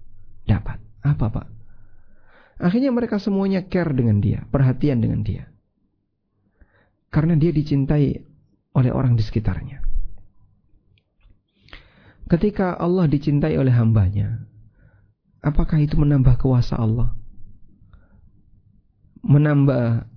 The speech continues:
kejayaan Allah? Sama sekali tidak. Nah. Selain itu, ketika seseorang bermuamalah dengan makhluk,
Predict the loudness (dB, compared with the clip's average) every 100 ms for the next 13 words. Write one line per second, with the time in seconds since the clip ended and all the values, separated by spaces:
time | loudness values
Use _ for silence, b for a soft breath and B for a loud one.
0 | -20 -20 _ _ -14 -2 0 2 2 2
1 | 0 2 0 0 -4 -12 -20 -20 -16 -6
2 | -4 -4 -4 -4 -4 -4 -6 -10 _ _
3 | _ _ _ _ _ _ _ _ _ _
4 | _ -6 -6 -8 _ _ _ _ _ _
5 | _ _ _ _ _ _ _ _ _ _
6 | _ _ _ _ _ -20 _ -20 -20 _
7 | _ _ -20 -18 B B B B B -20
8 | _ _ _ -20 -8 -2 0 2 4 2
9 | 2 2 0 -2 -6 -12 _ _ -20 -20
10 | _ _ -4 -2 0 0 2 0 -2 -6
11 | -16 -4 -2 -2 -2 0 0 0 0 -2
12 | 0 2 4 2 0 2 2 2 2 4
13 | 2 2 2 0 0